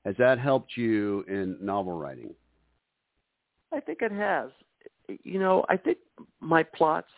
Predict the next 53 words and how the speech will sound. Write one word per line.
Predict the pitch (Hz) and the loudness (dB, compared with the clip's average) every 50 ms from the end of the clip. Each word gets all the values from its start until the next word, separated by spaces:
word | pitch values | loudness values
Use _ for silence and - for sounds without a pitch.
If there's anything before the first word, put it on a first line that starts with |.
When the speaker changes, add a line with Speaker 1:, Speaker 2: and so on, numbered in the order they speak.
| - | -14
Speaker 2:
even | - 160 156 160 156 | -14 -12 -10 -10 -12
before | 135 - - - 147 139 139 | -12 -8 -2 2 2 2 2
I | |
started | 135 - - 135 139 135 131 - | 0 -2 -2 -2 -2 -2 -2 -2
writing | 131 135 139 139 - | -2 -2 -4 -6 -8
for | - 131 | -10 -12
T | - - - 135 | -12 -10 -12 -12
V, | 127 139 135 135 | -8 -6 -6 -4
my | 131 123 123 - _ | -2 -4 -4 -4 _
plots | - 123 127 - _ - | 2 2 2 0 _ -2
were | 139 127 123 | -2 -2 -2
pretty | _ - 135 131 123 - - | _ -4 -4 -4 -4 -4 0
tight, | 135 127 120 - _ - | 2 2 2 0 _ 0
but, | 131 120 - _ _ _ _ _ _ _ - | 0 0 0 _ _ _ _ _ _ _ -2
you | 175 170 | 2 2
know, | 165 | 4
I | 165 170 | 4 2
think | - 220 - - | 0 -4 0 0
they're | 196 185 | 2 4
even | 175 165 151 151 143 135 127 - - - | 4 2 4 2 2 2 0 -6 -2 0
tighter. | 135 127 - - - - - _ _ | 2 2 2 0 -6 -10 -20 _ _
You | - 120 117 | -10 -6 -4
know, | 113 110 110 110 | -2 -2 -2 -2
I | - - 127 - | -4 -6 -6 0
think | - 151 147 147 - _ _ - - - _ _ _ _ - - _ - | 2 2 2 2 -2 _ _ -20 -20 -20 _ _ _ _ -20 -20 _ -4
in | - 156 147 - - | -4 -4 -2 -2 -2
T | 165 165 | 0 0
V, | 156 160 170 165 156 147 139 131 127 - - - | 2 4 6 6 6 4 2 -2 -8 -12 -12 -10
it's | - - - - - 147 - - - | -8 -8 -4 -4 -4 -4 -4 -4 -4
just, | 170 160 - - _ _ _ _ - - - - _ | -4 -4 -4 -8 _ _ _ _ -20 -20 -20 -14 _
you | - 180 202 | 2 4 4
don't | 226 226 | 4 4
get | - 214 196 | 2 0 0
the | - | 2
luxury | 156 147 143 147 - - 139 135 135 127 113 | 2 4 4 2 2 -2 -6 -4 -4 -4 -4
of | 104 - - - | -6 -8 -12 -10
skimming | - 139 131 117 95 80 73 - _ _ _ _ _ _ _ _ _ - | -4 -2 -2 -2 -2 -8 -8 -14 _ _ _ _ _ _ _ _ _ -14
when | - - 110 104 | -10 -8 -6 -4
you're | 104 104 | 0 2
watching | 104 98 104 - 82 87 - - | 2 2 0 -2 -8 -16 -12 -10
T | 110 98 | -8 -8
V. | 92 101 87 78 - _ _ - - - _ _ _ _ - | -4 -4 -4 -6 -6 _ _ -20 -20 -20 _ _ _ _ -4
Uh, | - | -2
Speaker 1:
Mm-hmm. | 104 104 101 98 98 98 85 - 139 - 69 _ _ | 0 0 2 2 4 4 4 4 2 -2 -12 _ _
Speaker 2:
you | - - - 147 | -8 -2 2 2
know, | 143 131 | 4 4
it's | 135 - | 4 4
on | 127 139 170 175 - - - - | 4 4 4 2 0 -6 -14 -16
and | - 110 | -16 -12
you're, | 107 110 110 107 - | -10 -10 -10 -12 -12
you're | - 117 110 | -12 -8 -4
watching | - 120 127 - - - 101 95 | -2 -2 -2 -4 -6 -10 -12 -12
it. | 85 - | -14 -16